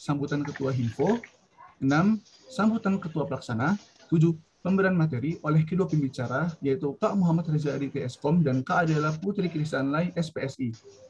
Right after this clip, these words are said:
Delapan, sesi tanya jawab. Sembilan, penyerahan sertifikat untuk kedua pembicara. Sepuluh,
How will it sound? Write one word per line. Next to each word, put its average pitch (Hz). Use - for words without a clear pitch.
Delapan, 160
sesi 190
tanya 147
jawab. 143
Sembilan, 165
penyerahan 214
sertifikat 156
untuk 151
kedua 143
pembicara. 135
Sepuluh, 185